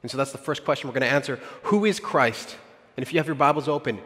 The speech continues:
verse eleven says this about Christ. It says that Christ is the true king because tr-, because Christ is the God King. Okay?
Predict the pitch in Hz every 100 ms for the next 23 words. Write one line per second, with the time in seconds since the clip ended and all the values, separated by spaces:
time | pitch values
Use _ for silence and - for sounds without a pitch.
0 | - - 135 170 - 143 139 135 139 131
1 | - 135 117 110 123 123 117 113 110 -
2 | 120 101 - - - - - 117 127 107
3 | 107 - - 120 135 170 - - - -
4 | _ - 104 - 107 - - 135 135 -
5 | 95 92 131 - _ _ _ _ _ _
6 | 95 - 87 - - 110 - - - -
7 | _ 107 107 - - - 117 127 - -
8 | - _ - 107 95 - - _ - 101
9 | - 95 87 87 - - - - - 92
10 | - - _ _ _ _ 85 - 120